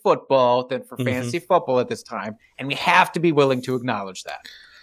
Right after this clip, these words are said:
Speaker 2: How about, uh, from the chat here, the Bengals?
Speaker 1: Ooh, Bengals is, uh, interesting because C J Uzomah, if you recall in those first couple of games, well, game and a half, I guess, before he got injured, he
Speaker 2: Mm-hmm.
Speaker 1: was, like, the tight end three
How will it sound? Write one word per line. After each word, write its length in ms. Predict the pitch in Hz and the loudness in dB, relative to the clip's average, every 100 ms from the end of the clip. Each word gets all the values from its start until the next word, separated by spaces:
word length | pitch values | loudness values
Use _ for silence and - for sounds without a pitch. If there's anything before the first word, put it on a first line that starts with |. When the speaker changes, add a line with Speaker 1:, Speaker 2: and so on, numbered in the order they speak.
| _ - | _ -2
Speaker 2:
How 180 | 143 | 2
about, 340 | 147 156 151 151 | 6 6 4 2
uh, 360 | 131 123 117 | 4 4 2
from 260 | 98 - 131 | -2 -6 -6
the 80 | 120 | -2
chat 260 | - 123 107 | -2 -2 -2
here, 360 | 117 107 101 _ _ | -2 -2 -4 _ _
the 100 | 127 | 0
Bengals? 600 | 120 131 107 92 - - _ _ _ _ _ _ _ _ _ _ _ _ _ - | 2 2 -2 -4 -6 -8 _ _ _ _ _ _ _ _ _ _ _ _ _ 0
Speaker 1:
Ooh, 100 | 269 | 2
Bengals 420 | 175 180 277 339 | 4 4 4 2
is, 160 | 262 196 - | 0 -6 -2
uh, 220 | 170 185 - - | 0 0 -2 2
interesting 680 | 226 233 170 - 156 143 139 | 2 2 -2 0 2 2 0
because 480 | 143 151 143 135 - - | -2 2 4 2 -2 -12
C 320 | - 240 277 | -4 0 0
J 280 | 220 226 214 | 4 6 6
Uzomah, 760 | 190 156 143 175 160 127 120 - | 4 2 4 4 4 0 -2 -4
if 160 | 139 147 | -8 -4
you 80 | |
recall 240 | 131 143 139 | -2 2 2
in 80 | 131 | 2
those 180 | 117 | -6
first 300 | - 135 135 | -6 -4 -4
couple 280 | - 143 135 | -2 -2 0
of 120 | 127 | -2
games, 540 | 113 123 147 180 - - - | 0 0 0 -4 -12 -12 0
well, 240 | 120 123 | 2 4
game 200 | - 147 143 | 4 4 4
and 20 | |
a 20 | 127 | 2
half, 320 | 156 160 156 | 4 4 2
I 100 | 131 | 0
guess, 220 | 127 123 | 0 -2
before 300 | 139 - 139 | -6 -2 2
he 60 | 135 | 2
got 180 | 135 | 2
injured, 320 | 170 160 139 - | 2 0 -2 -2
he 80 | - | -2
Speaker 2:
Mm-hmm. 260 | 151 151 480 | 2 4 6
Speaker 1:
was, 220 | 508 508 | 6 6
like, 280 | 269 247 240 | 4 2 4
the 100 | - | 2
tight 400 | - - 240 226 | 2 4 4 6
end 260 | 190 160 - | 2 0 -10
three 480 | 117 139 110 87 | -4 -4 -4 -10